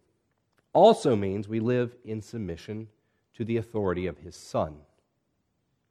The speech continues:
Some of us may think this is an obvious point. But consider the Great Commission in Matthew twenty-eight, where Jesus says, "All authority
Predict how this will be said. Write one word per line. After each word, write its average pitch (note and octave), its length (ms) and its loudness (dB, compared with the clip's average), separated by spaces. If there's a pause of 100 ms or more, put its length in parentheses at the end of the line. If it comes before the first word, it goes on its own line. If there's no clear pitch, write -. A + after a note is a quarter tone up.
(1040)
Some G#2+ 220 -6
of G#2+ 120 4
us - 380 0 (320)
may F#2+ 140 -6
think A#2 240 -8
this G#2+ 180 -8
is G2 120 -12
an A#2+ 80 -4
obvious F#2 440 -2
point. D2+ 280 -12 (2250)
But A#2+ 220 0
consider F#3+ 420 6
the D#3 80 4
Great E3+ 220 4
Commission C#3+ 460 2 (580)
in G2 360 -6
Matthew A2+ 360 -2
twenty-eight, G2+ 520 -2 (920)
where G#2 140 -4
Jesus A#2 360 0
says, A#2+ 180 2
"All C#3+ 240 8
authority B2 580 4